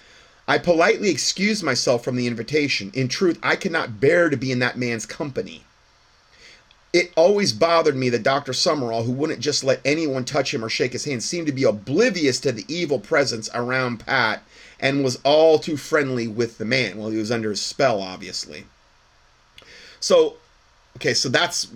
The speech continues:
I'm gonna go back to the very, very last part of the original report on this whole propaganda thing that the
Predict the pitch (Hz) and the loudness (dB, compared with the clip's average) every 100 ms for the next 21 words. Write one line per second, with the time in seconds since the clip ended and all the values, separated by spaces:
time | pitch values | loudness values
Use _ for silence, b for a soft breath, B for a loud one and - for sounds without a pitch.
0 | 107 - 120 - 135 127 147 131 135 131 | -18 -18 -16 -4 -2 0 0 2 4 2
1 | 127 113 110 131 131 127 117 113 113 - | 0 -2 2 4 4 4 2 2 -4 -8
2 | - 120 104 101 104 98 107 127 120 113 | -4 -4 -2 -4 -4 -4 -2 -2 -2 -6
3 | 104 90 - 120 95 - _ _ _ 107 | -6 -10 -8 -6 -4 -6 _ _ _ -8
4 | 104 101 95 - 127 117 107 - _ _ | -6 -4 -6 -2 2 4 2 -2 _ _
5 | 139 113 101 117 113 107 - 104 101 - | -2 -2 -2 0 0 0 -2 -2 -4 -8
6 | 101 98 | -12 -14